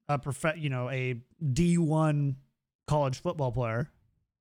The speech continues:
at that point, you don't make it to the N F L. Your choices ultimately end up being,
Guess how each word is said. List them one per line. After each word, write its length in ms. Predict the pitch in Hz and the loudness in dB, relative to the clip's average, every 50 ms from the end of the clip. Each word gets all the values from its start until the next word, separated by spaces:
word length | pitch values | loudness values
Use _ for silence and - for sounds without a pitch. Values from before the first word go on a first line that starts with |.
| _ _ _ _ _ _ _ _ _ _ _ _ _ _ _ _ _ _ _ _ _ _ _ _ - | _ _ _ _ _ _ _ _ _ _ _ _ _ _ _ _ _ _ _ _ _ _ _ _ -2
at 180 | 147 143 139 143 | 0 0 2 2
that 200 | 165 165 160 131 | 2 0 0 0
point, 240 | 165 170 175 165 151 | 0 0 0 0 0
you 120 | 151 156 | 0 2
don't 240 | 143 151 151 156 156 | 2 2 2 0 0
make 200 | 151 143 139 151 | 0 -2 0 -2
it 100 | 156 131 | -2 -2
to 80 | 143 143 | -2 -2
the 140 | 139 139 135 | 0 0 0
N 100 | 135 135 | 0 0
F 160 | 127 110 - | -2 -2 -2
L. 280 | 135 131 147 160 170 | -2 0 0 0 0
Your 220 | 156 135 135 135 131 | -2 -2 -2 -4 -4
choices 680 | - - 185 220 240 233 - 180 165 156 156 156 147 - - | -4 -2 0 0 0 0 0 0 0 0 0 -2 -4 -4 0
ultimately 540 | 151 170 170 - 165 151 156 156 139 139 | 2 2 2 4 2 2 2 2 2 2
end 140 | 139 135 131 | 2 2 2
up 140 | 135 131 120 | 2 0 0
being, 560 | 131 135 131 131 131 131 131 131 131 131 131 | 0 0 0 2 0 0 0 0 0 0 -2